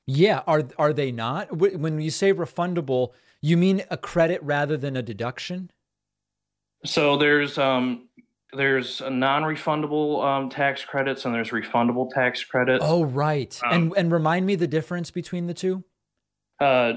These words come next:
Speaker 2: refundable tax credits are credits that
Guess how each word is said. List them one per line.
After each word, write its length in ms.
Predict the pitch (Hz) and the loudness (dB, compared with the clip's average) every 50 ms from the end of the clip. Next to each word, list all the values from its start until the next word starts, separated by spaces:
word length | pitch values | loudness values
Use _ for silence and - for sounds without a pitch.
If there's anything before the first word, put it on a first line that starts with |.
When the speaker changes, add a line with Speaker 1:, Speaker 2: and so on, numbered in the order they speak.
| - - - | -4 -6 -6
Speaker 2:
refundable 640 | 139 139 135 - - 170 175 180 180 180 175 170 175 | -6 -6 -4 -2 -2 0 0 0 -2 -2 -4 -4 -4
tax 340 | - 165 160 160 156 156 - | -2 -2 0 0 0 -4 -8
credits 800 | - - - 170 156 156 151 151 147 - - - - - - | -8 -4 0 0 2 2 2 2 0 0 -4 -10 -14 -12 -8
are 720 | 147 - 135 131 127 123 123 123 120 120 120 113 113 - - _ _ _ _ _ _ _ _ _ _ _ _ _ | -4 0 2 2 4 4 4 2 2 2 0 -2 -6 -10 -16 _ _ _ _ _ _ _ _ _ _ _ _ _
credits 420 | - - 147 135 139 135 131 - | -4 -2 0 0 0 -2 -4 -4
that 180 | - 127 120 | -4 -4 -4